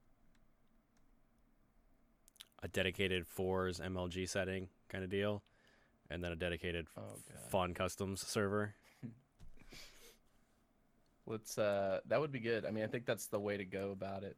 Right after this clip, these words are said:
Speaker 2: honestly.
Speaker 1: So it's cool, 'cause in the dedicated server, right, you don't actually get to pick while you're playing. You get to join, and then you just veto through whatever the playlist is,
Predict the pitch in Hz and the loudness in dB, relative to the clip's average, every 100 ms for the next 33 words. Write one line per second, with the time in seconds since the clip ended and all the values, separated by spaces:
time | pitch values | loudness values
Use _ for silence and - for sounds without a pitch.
0 | - 98 104 104 - 104 113 _ _ _ | -12 -10 -10 -10 -10 -10 -10 _ _ _
1 | _ _ _ _ _ _ - _ - - | _ _ _ _ _ _ -20 _ -18 -12
2 | - - - 151 - 208 131 - 107 123 | -10 -4 4 4 6 10 10 8 4 4
3 | 117 139 117 101 123 104 85 92 98 110 | 6 6 6 4 6 4 6 2 4 4
4 | 104 98 95 92 - - 107 - - - | 6 2 0 -2 -2 -2 0 0 -6 -18
5 | - - - - - - 92 85 - 113 | -20 -20 -20 -20 -18 -2 0 0 0 0
6 | 98 87 85 92 85 95 92 92 87 87 | 0 0 -2 -4 0 2 4 4 2 -2
7 | 85 85 82 95 92 87 - 98 95 85 | -4 -6 -4 -2 2 2 0 0 0 0
8 | 82 - - - - 92 85 80 - 95 | -4 -10 -20 -20 -8 -4 -2 -4 -2 -2
9 | 85 - 80 78 - | -2 -4 -6 -6 -8